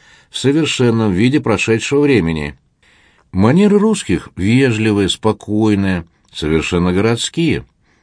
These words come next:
Я удивился, что здесь были в курсе всех мельчайших подробностей нашей литературной жизни.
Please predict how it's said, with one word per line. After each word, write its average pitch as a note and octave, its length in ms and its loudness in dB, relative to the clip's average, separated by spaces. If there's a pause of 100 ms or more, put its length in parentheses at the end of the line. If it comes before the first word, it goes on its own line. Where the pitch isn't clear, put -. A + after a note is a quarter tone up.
(200)
Я F2+ 420 0
удивился, G#2 720 0
что F#2+ 240 -2
здесь A2 320 -2
были G#2+ 240 0
в - 80 -8
курсе C3+ 560 -4 (380)
всех B2 440 -2
мельчайших A2 640 -2
подробностей A#2 840 0 (340)
нашей G2 400 -2
литературной G#2+ 680 0
жизни. G#2 500 0